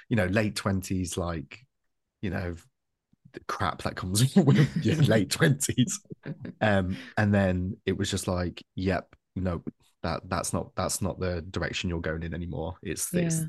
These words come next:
Speaker 1: we're going this way," which is
Speaker 2: And
Speaker 1: a
Speaker 2: I,
Speaker 1: lot.
Speaker 2: it's a lot. And I think it's also, it's a very high stakes situation. It's your mum. It's
Speaker 1: Yeah.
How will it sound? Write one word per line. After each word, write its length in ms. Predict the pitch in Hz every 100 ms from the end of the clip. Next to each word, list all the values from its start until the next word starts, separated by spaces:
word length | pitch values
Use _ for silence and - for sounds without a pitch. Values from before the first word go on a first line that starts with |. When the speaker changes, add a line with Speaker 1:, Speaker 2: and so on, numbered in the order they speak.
| -
Speaker 1:
we're 80 | 90
going 220 | 80 80
this 220 | 73 -
way," 220 | 87 90 - _ _ _ _ _ _
which 180 | - 104
is 80 | 113
Speaker 2:
And 60 | 117
Speaker 1:
a 20 |
Speaker 2:
I, 40 |
Speaker 1:
lot. 340 | 139 139 - - _ _ _ _ _ -
Speaker 2:
it's 200 | 214 247
a 40 |
lot. 280 | 240 262 240
And 80 | 226
I 80 | 214
think 420 | 226 208 202 - _ _ _
it's 220 | 208 208
also, 360 | 247 240 - 214
it's 200 | 165 175
a 60 |
very 320 | 185 202 220 214
high 320 | - 196 185
stakes 460 | 185 - 180 -
situation. 920 | - - - 160 147 - 117 117 135 - _
It's 480 | 170 - - - - _ _
your 240 | - 156 156
mum. 380 | 139 82 110 - _ _ _ _ -
It's 260 | 160 95
Speaker 1:
Yeah. 200 | 90 80